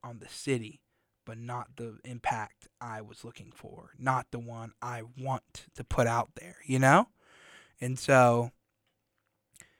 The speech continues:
when he says that, he's referring to, basically, he created the Riddler because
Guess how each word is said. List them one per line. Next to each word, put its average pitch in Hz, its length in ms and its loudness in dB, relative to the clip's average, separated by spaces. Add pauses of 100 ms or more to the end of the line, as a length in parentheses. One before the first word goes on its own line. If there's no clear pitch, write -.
(140)
when 139 160 0
he 135 100 -6
says 160 320 2
that, 123 220 -2
he's 127 220 -12
referring 120 460 -8
to, - 180 -10
basically, 131 460 0
he 196 320 -10 (460)
created 147 640 2 (160)
the 143 80 -4
Riddler 156 420 -4
because - 380 -4